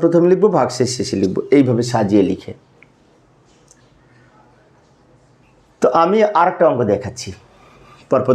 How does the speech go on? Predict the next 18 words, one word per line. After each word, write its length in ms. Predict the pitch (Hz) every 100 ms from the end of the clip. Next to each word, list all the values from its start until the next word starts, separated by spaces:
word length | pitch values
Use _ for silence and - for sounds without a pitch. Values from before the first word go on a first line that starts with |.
| 120
দুইটা 160 | 139 143
অঙ্ক 100 | 135 135
দেখালে 260 | 139 185 202 151
মনে 120 | 117 101
থাকবে 200 | 90 95
সবার। 220 | 98 - - _ _ _ - _ _ _ _ - _ - - 196
এইবার 240 | 226 240 220
একটা 140 | - 190
সংখ্যা 240 | 160 143 139
দেখাবো 280 | 131 131 127 185 143
যেটি 200 | 120 135 - - - -
পয়েন্টযুক্ত 500 | 170 196 214 170 123 - -
সংখ্যা, 280 | 98 90 - -
অর্থাৎ 320 | 123 175 156 123 135
যেমন 260 | 160 165 143 202 - - _ - _ _ -
সাতশো 380 | 170 170 170 202 202
পঁয়ষট্টি 420 | 165 160 180 165 175 147
পয়েন্ট 380 | 139 139 135